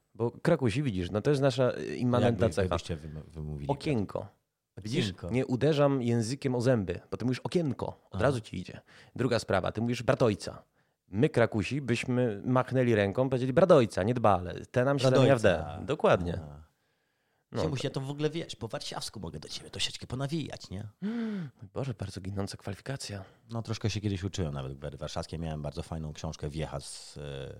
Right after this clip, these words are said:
Speaker 2: gwarą warszawską i tam pamiętam parę słówek. Znaczy, no... znam, bo się w nich wychowywałem.
Speaker 1: E, wracając jednak do myśli, czy nie jest trochę tak, że my w ogóle jako, e, jako branża, jako segment rynku,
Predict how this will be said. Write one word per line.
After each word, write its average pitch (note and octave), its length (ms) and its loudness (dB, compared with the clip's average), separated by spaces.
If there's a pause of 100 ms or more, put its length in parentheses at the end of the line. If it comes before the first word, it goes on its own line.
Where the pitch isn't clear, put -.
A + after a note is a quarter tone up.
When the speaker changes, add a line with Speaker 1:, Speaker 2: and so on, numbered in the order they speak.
(120)
Speaker 2:
gwarą C#2+ 360 -10
warszawską C2+ 520 -8
i - 160 -16 (120)
tam - 160 -18 (220)
pamiętam - 440 -14
parę - 220 -14
słówek. - 400 -20
Znaczy, C3 240 -6
no... F3+ 100 4
znam, A#2+ 320 -8
bo - 80 -16
się - 140 -14
w - 80 -16
nich D2 100 -12
wychowywałem. D2 560 -8 (440)
Speaker 1:
E, F#2+ 180 0
wracając G2+ 300 2
jednak C#3 180 -2
do B2+ 80 2
myśli, G2+ 280 0
czy G2+ 100 -4
nie B2 80 2
jest - 280 -2
trochę A#2 240 0
tak, A2+ 160 0
że A2 60 2
my B2 140 2
w C3 40 -8
ogóle A#2 200 2
jako, G#2 280 2 (440)
e, G1+ 260 -10 (400)
jako - 200 -8
branża, A2+ 340 2
jako F#2+ 160 -2
segment G#2+ 340 -2
rynku, A2 320 0